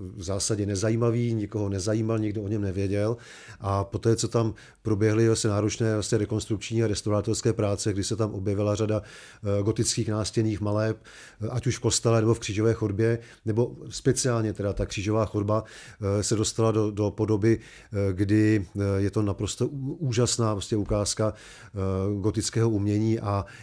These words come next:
je to objekt, který v Budějovicích nemá obdoby. Takže pro mě tím symbolem je ten bývalý, bývalý klášter.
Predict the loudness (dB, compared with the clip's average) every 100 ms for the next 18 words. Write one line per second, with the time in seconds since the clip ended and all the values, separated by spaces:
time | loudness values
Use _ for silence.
0 | -8 -4 -2 -2 2 2 2 -6 -6 -2
1 | -2 -4 -6 -4 0 2 2 0 -2 -2
2 | -2 -2 -2 -2 -2 -4 -4 -4 -2 0
3 | 0 0 -2 -2 -2 0 0 -2 -6 -8
4 | -4 -2 -2 -2 0 -2 -4 -6 -4 -4
5 | -4 -8 -8 -12 -12